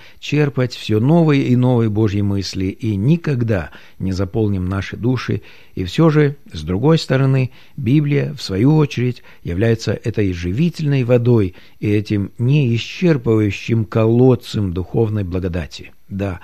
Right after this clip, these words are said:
вы правы, Лариса Владимировна, сделав это сравнение с колодцем.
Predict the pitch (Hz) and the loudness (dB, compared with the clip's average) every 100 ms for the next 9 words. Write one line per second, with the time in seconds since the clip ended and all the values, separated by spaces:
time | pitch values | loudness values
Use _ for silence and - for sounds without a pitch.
0 | - - - 151 180 151 135 143 117 - | -20 -20 -6 -2 -2 -2 0 0 0 -4
1 | - - 90 101 - - 104 90 87 120 | -20 -8 -2 0 -2 -2 -6 -6 -2 -2
2 | 110 98 85 82 139 135 110 - 110 127 | -2 -4 -6 -4 -2 0 -2 -4 -6 -8
3 | - 90 101 120 110 101 - 87 101 104 | -8 -6 -2 -2 -2 -4 -8 -4 -2 -4
4 | - - | -6 -16